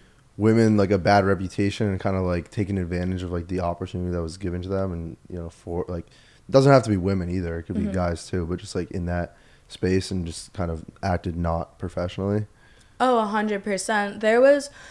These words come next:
Speaker 2: actually recently a controversy. Did you see, I think his name's Kevin Fitzgerald. He was an N F L media producer,
Speaker 1: That's one of my
Speaker 2: and they
Speaker 1: friends.
Speaker 2: gave the,
Speaker 1: K
Speaker 2: oh,
Speaker 1: Fitz.
Speaker 2: no way.
Speaker 1: Yeah.
Speaker 2: Okay, yeah.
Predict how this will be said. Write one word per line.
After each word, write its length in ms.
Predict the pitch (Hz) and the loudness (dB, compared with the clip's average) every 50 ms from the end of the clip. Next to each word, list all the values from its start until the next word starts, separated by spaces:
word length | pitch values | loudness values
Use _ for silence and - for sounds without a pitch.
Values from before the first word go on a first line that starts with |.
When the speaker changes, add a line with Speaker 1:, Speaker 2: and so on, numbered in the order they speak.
| - - - - - 254 | -20 -20 -12 -2 2 4
Speaker 2:
actually 440 | 277 302 302 - - 370 370 359 | 4 4 2 -2 -2 -2 0 0
recently 640 | 254 226 233 233 226 247 233 233 233 226 214 208 196 190 | 2 2 0 0 0 -2 -2 0 0 0 0 0 0 -2
a 400 | 190 - - - 208 196 185 185 180 | -4 -2 0 2 2 4 2 2 0
controversy. 720 | - - 208 202 202 - 202 202 196 185 185 - 214 202 | -2 -2 -2 -2 -2 -4 -2 0 0 -2 -2 -4 -6 -6
Did 140 | 185 196 202 | -6 -6 -4
you 80 | 254 302 | -4 -4
see, 340 | 294 - 403 403 359 302 - | -4 -2 -2 0 0 -2 -4
I 100 | - 214 | -6 -10
think 200 | - - 320 330 | -10 -8 -6 -6
his 140 | - 359 302 | -6 -4 -4
name's 200 | 311 294 220 - | -2 -4 -4 -4
Kevin 360 | - - - 202 190 202 190 190 | -6 -4 -2 -2 -2 -2 -4 -4
Fitzgerald. 800 | - 190 180 - - - 170 165 170 170 170 170 175 175 175 - - - - - - _ | -4 -6 -6 -6 -4 -4 -2 0 0 0 0 0 0 -2 -4 -8 -18 -20 -20 -20 -20 _
He 220 | - - 240 220 | -8 -4 -2 0
was 320 | 214 208 202 202 196 190 202 | 0 2 2 2 0 0 -2
an 140 | 214 208 208 | -6 -4 -2
N 140 | - 196 208 | -2 -2 -2
F 140 | 208 208 - | -2 0 0
L 180 | 196 190 185 | 2 2 2
media 400 | 180 175 175 175 175 180 175 170 165 | 0 -2 -4 -4 -2 0 0 0 0
producer, 440 | 170 185 170 170 170 165 165 - | -2 -4 -4 -4 -4 -2 2 2
Speaker 1:
That's 120 | - - - | 2 4 6
one 100 | 123 113 | 6 8
of 60 | 107 | 8
my 60 | 104 98 | 6 4
Speaker 2:
and 40 | 90 - 107 101 | 4 4 4 4
they 120 | 98 98 | 4 2
Speaker 1:
friends. 60 | 90 98 | 2 2
Speaker 2:
gave 240 | 101 98 185 185 | 2 2 2 2
the, 120 | 185 185 180 | 2 2 2
Speaker 1:
K 200 | - - - 415 | 2 4 4 4
Speaker 2:
oh, 140 | 415 370 302 | 6 6 6
Speaker 1:
Fitz. 160 | 226 - 254 | 6 6 8
Speaker 2:
no 300 | 277 302 339 359 381 381 | 6 6 6 6 6 6
way. 580 | 392 427 453 403 294 226 196 190 185 185 - - | 6 6 8 8 8 8 8 6 4 4 4 4
Speaker 1:
Yeah. 100 | - 277 | 4 4
Speaker 2:
Okay, 260 | 285 285 294 285 262 | 4 4 4 4 4
yeah. 380 | 247 233 254 262 247 208 190 | 4 6 6 6 6 6 4